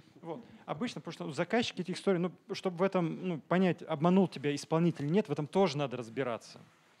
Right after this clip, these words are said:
И я понимаю вот этих заказчиков, которые, не разбираясь, платят. Э, ну, к сожалению, такое бывает. Чё делать? Вот. Э, те же двести сообщений, да? Как-то вот так внезапно получилось, что была ими окучена вся страна.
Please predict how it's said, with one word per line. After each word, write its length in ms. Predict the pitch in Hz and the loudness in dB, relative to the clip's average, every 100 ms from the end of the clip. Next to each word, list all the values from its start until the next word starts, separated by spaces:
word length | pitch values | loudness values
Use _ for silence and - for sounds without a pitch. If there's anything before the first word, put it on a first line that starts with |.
| _ _ | _ _
И 80 | 165 | -6
я 300 | 160 156 156 | -2 0 0
понимаю 420 | 151 170 190 190 | 0 2 4 2
вот 140 | 143 143 | 0 -4
этих 200 | - 127 | -8 -6
заказчиков, 460 | 147 214 247 - | -2 2 0 0
которые, 260 | 139 147 139 | -8 -6 -4
не 140 | 165 | -2
разбираясь, 640 | 147 113 117 147 233 214 - | -2 -4 -4 0 2 2 -2
платят. 500 | 160 208 - 151 131 - | 2 4 4 -2 -6 -8
Э, 720 | 127 123 120 120 117 120 117 | -6 -4 -4 -4 -6 -8 -10
ну, 220 | 127 170 - | -8 -8 -8
к 60 | - | -16
сожалению, 260 | - 185 175 | -6 -6 -4
такое 180 | 156 | -8
бывает. 400 | 117 110 113 117 - _ _ _ - _ _ - - | -6 -2 -2 -4 -14 _ _ _ -20 _ _ -20 -16
Чё 140 | - 147 | -4 0
делать? 340 | 120 110 107 - - - - - - | 2 0 -4 -18 -20 -20 -20 -18 -2
Вот. 360 | 170 160 123 - - - | 6 6 6 -2 -20 2
Э, 240 | 196 196 - | 8 8 8
те 180 | - 254 | 8 10
же 120 | 190 | 10
двести 300 | 151 214 - | 6 4 4
сообщений, 500 | - 202 - 151 131 | 8 8 8 2 2
да? 240 | 127 208 214 | 6 6 6
Как-то 320 | - 185 - 165 | 10 10 10 2
вот 160 | 156 | 6
так 180 | 170 - | 4 4
внезапно 500 | 135 165 165 165 143 | 2 6 8 8 6
получилось, 480 | 131 151 - 240 165 | 2 2 4 4 4
что 140 | - | 2
была 220 | 127 160 | 6 8
ими 140 | 180 143 | 8 4
окучена 520 | 131 226 - 156 113 | 2 0 0 0 -2
вся 260 | - - 175 | 0 6 6
страна. 500 | - 160 151 135 101 | 4 0 0 0 -4